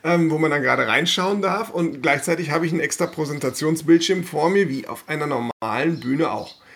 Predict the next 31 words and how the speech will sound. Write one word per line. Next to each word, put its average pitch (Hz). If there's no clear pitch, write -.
In 165
dem 170
Moment 175
ist -
meine 131
Anspannung 131
eine 113
völlig 220
andere, 135
als 127
ob 127
ich 127
jetzt 156
wie 117
gerade 117
hier 147
zu 107
Hause 139
in 151
meinem 151
Homeoffice 139
bin. -
Es -
muss 254
aber 175
nicht 202
bedeuten, 190
und 127
das 175
ist 208
so, 190